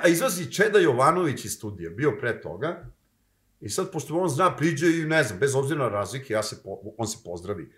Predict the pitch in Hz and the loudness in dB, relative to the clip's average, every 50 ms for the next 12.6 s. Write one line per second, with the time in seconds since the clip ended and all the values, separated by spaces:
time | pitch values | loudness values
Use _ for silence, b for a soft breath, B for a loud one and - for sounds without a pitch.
0 | b b _ - 127 127 120 113 101 - - 98 98 98 - - - _ 87 92 | b b _ -2 0 0 2 0 -2 -2 -4 -8 -10 -10 -10 -14 -12 _ -10 -10
1 | 87 b b b b 101 101 107 107 123 120 113 98 90 87 85 - - 131 123 | -10 b b b b 2 2 2 2 -2 -4 -4 -4 -4 -8 -12 -12 -6 -6 -6
2 | - - - 95 87 85 85 82 - - 104 98 82 71 - - 113 104 113 120 | -6 -6 -6 -8 -8 -8 -10 -16 -6 -4 -4 -4 -4 -6 -10 -6 -6 -4 -4 -6
3 | 120 120 - 117 95 - B B B B B B B B _ - 113 123 127 127 | -8 -6 -6 -6 -8 -8 B B B B B B B B _ -4 -2 0 0 0
4 | 120 - 113 104 - - - 117 113 117 110 113 - 98 82 98 95 95 104 107 | -2 -2 -4 -8 -8 -6 -6 -4 -2 -2 -2 -4 -8 -10 -10 -8 -6 -2 -2 -2
5 | 101 82 73 - 87 82 - 104 104 110 113 113 104 110 - 95 92 - - 120 | -2 -4 -6 -10 -12 -12 -12 -8 -4 -4 -2 -4 -4 -6 -8 -10 -10 -8 -10 -10
6 | - - - 123 110 113 B B B B B B B _ 113 107 101 95 123 135 | -10 -8 -10 -10 -10 -10 B B B B B B B _ -2 -2 0 0 -2 -2
7 | 117 113 143 143 139 139 135 127 117 107 - - - 110 107 101 107 120 120 120 | -2 -2 -2 -2 -2 -2 -2 -2 -2 -2 -4 -4 -2 0 0 2 2 2 2 2
8 | 110 104 95 104 117 117 - 139 127 - - 127 123 123 123 - - - _ - | 0 -4 -4 -4 -4 -4 -6 -8 -10 -8 -8 -8 -8 -8 -8 -14 -20 -20 _ -16
9 | _ 120 139 143 139 - 165 147 - 165 139 127 156 160 151 127 127 - - - | _ 0 0 0 0 -2 -4 -4 -2 -2 0 2 4 4 4 2 0 -6 -16 -16
10 | _ - 107 127 160 175 151 120 104 92 90 85 80 82 - _ 101 101 101 - | _ -4 2 4 4 4 4 2 -2 -2 -4 -10 -14 -14 -14 _ -8 -8 -6 0
11 | - 131 - - 143 135 95 82 - - 104 104 127 139 143 139 117 104 107 117 | 0 0 0 0 -6 -6 -6 -6 -6 -6 -4 -4 -2 0 0 -2 -2 -2 -4 -4
12 | 139 147 131 107 107 147 165 151 160 147 110 B | -4 -4 -4 -4 -6 -6 -4 -4 -4 -6 -6 B